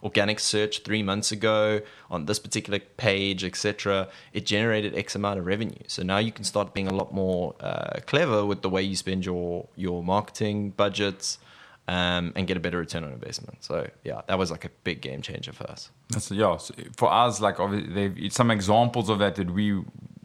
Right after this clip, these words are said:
Speaker 2: ours is slightly more simple 'cause we don't really have a, you know, search is not something big that we've, we need to get on that, Justin. But until we do, um,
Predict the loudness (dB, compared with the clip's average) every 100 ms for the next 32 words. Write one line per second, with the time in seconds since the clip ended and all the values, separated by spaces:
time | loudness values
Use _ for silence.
0 | -2 2 2 2 2 2 2 0 -2 0
1 | 0 0 -2 0 0 0 0 2 2 2
2 | 0 -2 -10 -20 -16 -4 -2 -2 -2 2
3 | 2 0 -2 -2 0 0 0 0 -2 -2
4 | -4 -6 -8 -12 _ _ _ 0 0 0
5 | 2 4 4 2 -2 -4 -2 -2 0 4
6 | 2 2 -16 -16 -14 -14 -2 0 4 4
7 | 4 2 2 2 4 2 0 4 6 6
8 | 4 2